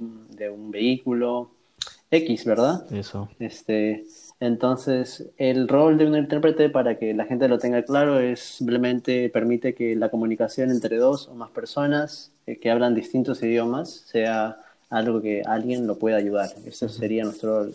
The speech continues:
Speaker 1: ayudar a una persona que no puede comunicarse con inglés o con el español a que podamos nosotros ser una fuente a tratar de llevar la información correcta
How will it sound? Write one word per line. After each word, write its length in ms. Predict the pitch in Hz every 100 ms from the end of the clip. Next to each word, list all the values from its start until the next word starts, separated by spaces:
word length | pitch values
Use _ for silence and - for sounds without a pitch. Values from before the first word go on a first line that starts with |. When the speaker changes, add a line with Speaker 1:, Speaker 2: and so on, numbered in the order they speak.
| -
Speaker 1:
ayudar 420 | 104 107 120 123
a 60 | 120
una 160 | 120
persona 420 | 113 107 117 113 107
que 80 | 107
no 100 | 110
puede 220 | 117 117
comunicarse 760 | 107 101 101 110 107 117 113 _ - _ - -
con 180 | 110 101
inglés 460 | 101 127 143 143
o 60 | -
con 140 | 107
el 100 | 104
español 600 | - 117 127 175 180 - -
a 220 | 139 156 -
que 300 | 139 143 143 - _ _ _ _ _ _ _ - _
podamos 380 | 131 131 135 131
nosotros 500 | 123 143 135 143 -
ser 160 | 131
una 180 | 127 117
fuente 580 | - 147 143 143 175 - -
a 500 | 120 117 113 113 113 113
tratar 260 | 110 120
de 80 | 131
llevar 220 | 120 117
la 60 | 120
información 720 | 120 113 - 127 131 139 - _ _ -
correcta 540 | 120 127 117 98 -